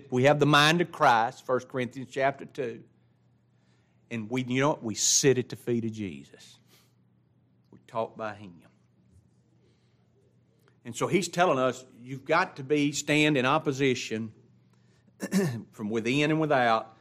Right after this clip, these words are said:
to these various strange doctrines that He's gonna talk about down in verse nine.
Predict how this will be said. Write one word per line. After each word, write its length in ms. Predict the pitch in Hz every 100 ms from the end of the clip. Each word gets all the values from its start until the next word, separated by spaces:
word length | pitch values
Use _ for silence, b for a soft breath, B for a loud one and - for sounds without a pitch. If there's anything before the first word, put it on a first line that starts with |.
| b b -
to 80 | 117
these 180 | 120
various 580 | 104 131 135 143 139 139
strange 840 | - - - 139 139 139 135 131 -
doctrines 600 | 120 123 113 - 104 101
that 100 | 110
He's 140 | 104 - -
gonna 180 | 110
talk 280 | 104 113 110
about 420 | 104 107 101 101 - b b
down 240 | 117 113 107
in 120 | 101
verse 280 | 98 98 -
nine. 380 | 95 85 -